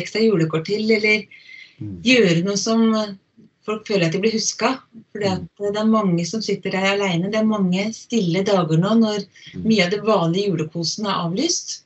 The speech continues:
Speaker 2: Mm.
Speaker 1: Så det å være der for andre, vi
Speaker 2: Mm.
Speaker 1: som jobber i organisasjoner, vi, vi gjør vårt, men, eh,
Speaker 2: Mm.
Speaker 1: vil også gjerne sende oppfordringen til, eh, å, å være med og tenke litt ekstra på de som kanskje har en, en jul som ikke er helt sånn som de ønsker seg.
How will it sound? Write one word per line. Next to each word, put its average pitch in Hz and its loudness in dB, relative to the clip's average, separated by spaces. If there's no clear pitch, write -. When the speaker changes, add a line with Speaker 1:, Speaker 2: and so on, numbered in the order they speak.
Speaker 2:
Mm. 190 -8
Speaker 1:
Så 240 -6
det 226 2
å 247 -6
være 208 2
der 202 -2
for - -10
andre, 233 2
vi 214 2
Speaker 2:
Mm. 233 -4
Speaker 1:
som 240 -6
jobber 220 -4
i 202 0
organisasjoner, 220 0
vi, 233 -2
vi 226 2
gjør 233 4
vårt, 302 -8
men, 254 2
eh, 247 -2
Speaker 2:
Mm. 185 -16
Speaker 1:
vil 254 0
også 247 0
gjerne 240 0
sende 233 2
oppfordringen 214 0
til, 233 0
eh, 233 2
å, 226 -6
å 233 -2
være 214 4
med 202 0
og 208 -8
tenke 208 0
litt 202 0
ekstra 202 -4
på 220 -4
de 190 4
som 196 -2
kanskje 185 0
har 165 2
en, 180 2
en 214 -4
jul 180 2
som 190 0
ikke 185 -2
er 175 0
helt 165 -4
sånn 170 -2
som 160 -2
de 175 2
ønsker 160 0
seg. 156 0